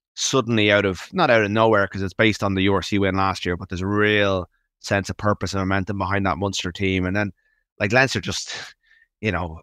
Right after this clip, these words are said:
Leicester must have woken up seeing the Ireland, or the, the Ireland team rolled out by Leinster and just sighed this morning, 'cause it is phenomenal. It's, it's very close to the side that's gonna play against France and Marseille, and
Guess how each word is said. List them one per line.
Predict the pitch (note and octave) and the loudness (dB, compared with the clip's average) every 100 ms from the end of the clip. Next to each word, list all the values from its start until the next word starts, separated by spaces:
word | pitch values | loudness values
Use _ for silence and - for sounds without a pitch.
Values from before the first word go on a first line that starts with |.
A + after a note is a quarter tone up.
| _ - G#1+ - | _ -20 -20 -2
Leicester | G#2 A#2+ A2+ | 0 2 0
must | G#2 F#2+ | 0 -2
have | G2 | 0
woken | G2+ - G2+ | 2 2 0
up | F#2 | -2
seeing | - F#2+ | -2 0
the | G2 | 4
Ireland, | G2+ F#2 - | 4 0 -4
or | F#2+ G2 | 0 0
the, | F#2 | 0
the | G2+ | 4
Ireland | G#2+ A2+ G#2 | 4 4 2
team | G#2+ G2 | 0 2
rolled | F#2+ F#2+ | 2 4
out | G#2 | 2
by | F#2 | 2
Leinster | F#2 F#2+ G2+ F#2+ | 0 0 -2 -4
and | F2 | -2
just | F#2 - | -4 -2
sighed | F#2 F#2+ G2 | 0 2 0
this | F#2 - | -4 -4
morning, | G2 F#2+ F2 | 0 0 -2
'cause | F#2+ | -2
it | G#2+ | 2
is | A#2+ G#2 - _ _ - - | 4 4 -2 _ _ -20 -20
phenomenal. | - A2 G#2+ G#2+ G#2 F#2+ G2 | -8 0 4 4 4 0 -2
It's, | F#2 - | -4 -8
it's | G#2 - | -10 -4
very | A#2+ A#2 A2+ | 2 4 4
close | - G#2 G2 | 2 0 0
to | G2+ | -6
the | F#2 | -6
side | G#2 G2 | -2 -2
that's | F2+ | -2
gonna | - F#2+ | -4 -4
play | G#2+ F#2+ | -2 0
against | F#2 F2 | 0 -4
France | - F#2 F2+ | -2 -2 -2
and | F2+ | -4
Marseille, | F2+ F2 - F#2 F2+ | -4 -4 0 0 0
and | F2 | -4